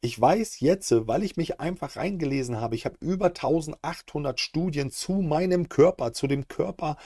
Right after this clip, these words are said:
an sich gelesen, um zu erfahren, was ist da los. Und vor allen Dingen habe ich geschaut, was und wie kann ich nutzen, damit ich diese Situation nie wieder haben werde.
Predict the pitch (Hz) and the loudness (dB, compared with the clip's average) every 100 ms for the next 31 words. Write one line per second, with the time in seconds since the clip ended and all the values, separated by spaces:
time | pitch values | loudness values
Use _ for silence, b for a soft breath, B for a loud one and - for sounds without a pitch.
0 | B B - 139 131 170 196 - 143 127 | B B -4 -2 2 2 0 -2 0 2
1 | 143 196 170 170 - 165 233 208 123 113 | 0 0 -2 -4 4 6 6 2 0 0
2 | - 117 151 175 107 110 160 170 - 156 | -2 -4 -4 -4 0 0 0 -4 0 0
3 | - - 139 131 160 170 107 - b b | 0 -2 0 2 2 2 -2 -6 b b
4 | b b 180 214 - - 117 135 165 170 | b b 6 6 0 0 0 -4 -4 -8
5 | b b - 147 151 - 123 - 120 139 | b b -4 -2 -2 0 -4 0 2 0
6 | - b b b 95 135 135 147 - - | -2 b b b -6 -2 -2 -4 -8 -6
7 | 107 104 110 165 151 - b b - 139 | -6 -4 0 0 0 -4 b b -4 0
8 | 143 120 - - 120 147 - - 127 165 | 0 -4 -10 -8 0 0 0 -6 -6 -8
9 | b b b b 104 120 160 143 139 - | b b b b 2 4 4 2 0 -8
10 | _ _ _ _ - 131 226 220 202 202 | _ _ _ _ -6 4 4 6 4 4
11 | 190 170 - 202 220 180 196 247 233 233 | 2 0 4 6 6 2 4 4 4 4
12 | 233 202 254 247 123 95 - | 4 2 -6 -4 -4 -4 -6